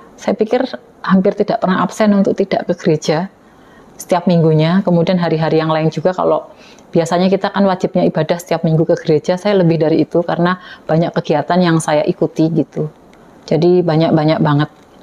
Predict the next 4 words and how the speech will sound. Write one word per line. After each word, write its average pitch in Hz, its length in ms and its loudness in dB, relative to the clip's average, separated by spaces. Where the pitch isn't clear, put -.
saya 147 720 0
aktif - 320 -4
di 170 40 -2
gereja. 151 440 -2